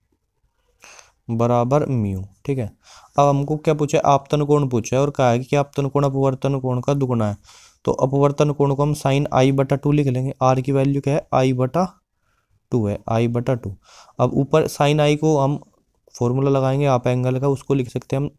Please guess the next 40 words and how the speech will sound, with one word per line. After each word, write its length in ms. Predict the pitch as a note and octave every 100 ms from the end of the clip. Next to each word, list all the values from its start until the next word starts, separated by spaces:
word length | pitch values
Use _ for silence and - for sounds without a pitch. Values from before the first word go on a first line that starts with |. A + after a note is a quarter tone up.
| -
टू 140 | C3+
sine 340 | C3 C3 B2 C3 -
I 120 | A2+ A#2
upon 340 | A#2+ B2+ B2+ C3+
टू 180 | E3 D#3+ _ _ _ _ _ - _ -
और 260 | C3 D#3+ - _ _ _
cos 300 | C3 B2+ A#2+ - - _ A#2+
I 120 | A#2 A2
upon 300 | - G#2 G2
टू। 80 | G#2+
टेंथ 280 | - B2+ B2
क्लास 320 | C3+ C3 B2
में 120 | C3
सीखा 260 | C3+ - A#2+
होगा 140 | A#2
ये 80 | C3+
फॉर्मूला 380 | C3 C3 C#3 D3
आपने। 260 | D3+ D#3+ - _ _ _ _ _ _ _ _
ठीक 140 | C3+ C#3
है, 60 |
आप 200 | B2 A2+
एंगल्स 380 | A#2+ B2+ B2+ B2
में, 100 | C3+
और 260 | - B2 A#2+
नीचे 340 | B2+ B2 C3+
क्या 140 | C3 B2+
है, 80 | C#3
नीचे 320 | B2+ - C3+
sine 440 | - B2 C3 D#3+ D3+ _ -
I 100 | A#2 A#2+
upon 360 | A2+ A#2+ B2+ C3+ -
टू 140 | G#2
है, 200 | F#2+ F#2+ - _ - - - _
तो 100 | A2+
इससे 300 | A#2 - C#3
कैंसिल 400 | C3+ B2+ B2 B2+
हो 80 | B2
जाएगा 240 | A#2 B2 C#3
बराबर 440 | C3 B2 A#2+ C3
म्यू, 340 | B2+ A2+ G2